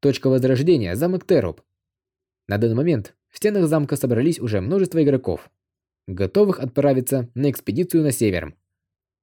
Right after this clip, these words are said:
К тому же большинство опытных ветеранов уже должны были выполнить требования для переправы через стену и уже должны были быть в пути. А достаточно опытные и квалифицированные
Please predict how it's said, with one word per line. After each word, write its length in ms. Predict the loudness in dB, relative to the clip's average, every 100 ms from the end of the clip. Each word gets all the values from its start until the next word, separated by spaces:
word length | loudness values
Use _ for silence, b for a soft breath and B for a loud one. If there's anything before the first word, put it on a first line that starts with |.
| _ _ _
К 80 | -8
тому 260 | -4 0 2
же 120 | 4
большинство 440 | 4 2 2 2
опытных 300 | 2 0 -2
ветеранов 580 | -2 0 0 0 -2 -6 _ _ _ _ _
уже 220 | 0 2
должны 300 | 4 4 2
были 160 | 2 2
выполнить 400 | 0 0 0 0
требования 640 | 0 0 0 -4 -8 -14 _
для 200 | -6 -4
переправы 500 | -2 -2 0 2 2
через 260 | 2 2 2
стену 480 | 0 -2 -2 -8 -14 _ _ _ _ -6
и 80 | -2
уже 240 | -2 0
должны 320 | 2 2 0
были 180 | 2 2
быть 300 | 4 2 0 -6
в 120 | -12 -2
пути. 420 | -2 -2 -8 -8 _ _ _ _ _ _ _
А 120 | -4
достаточно 500 | -2 0 0 0 -4
опытные 440 | -2 -2 -2 -4 -4
и 40 |
квалифицированные 840 | -2 -4 -2 0 0 0 -4 -10